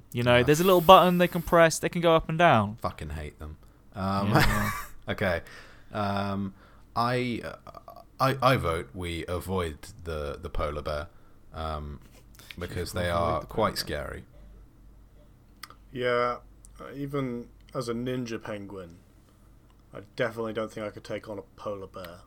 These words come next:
Speaker 2: Yeah. I, I've
Speaker 1: Yeah.
Speaker 2: up, up until this floor, I felt pretty comfortable relying on your skills, Kowalski.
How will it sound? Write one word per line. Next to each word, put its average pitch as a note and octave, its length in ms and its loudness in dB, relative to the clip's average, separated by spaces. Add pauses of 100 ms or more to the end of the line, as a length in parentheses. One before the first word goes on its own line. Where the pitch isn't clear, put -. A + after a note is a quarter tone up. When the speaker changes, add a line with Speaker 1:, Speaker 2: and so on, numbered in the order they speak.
Speaker 2:
Yeah. D#2+ 360 -8 (340)
I, F#2+ 260 0
I've G2 340 -2
Speaker 1:
Yeah. G#2 280 -4
Speaker 2:
up, A#2+ 300 -4
up C3+ 160 0
until G#2 260 -2
this F#2+ 200 -6
floor, D#2+ 340 -6
I F2 80 -4
felt F#2+ 280 -6
pretty F2+ 220 -2
comfortable E2 500 -10
relying D#2+ 400 -8
on D#2 100 -10
your D2+ 120 -10
skills, D#2+ 380 -10
Kowalski. D#2+ 600 -8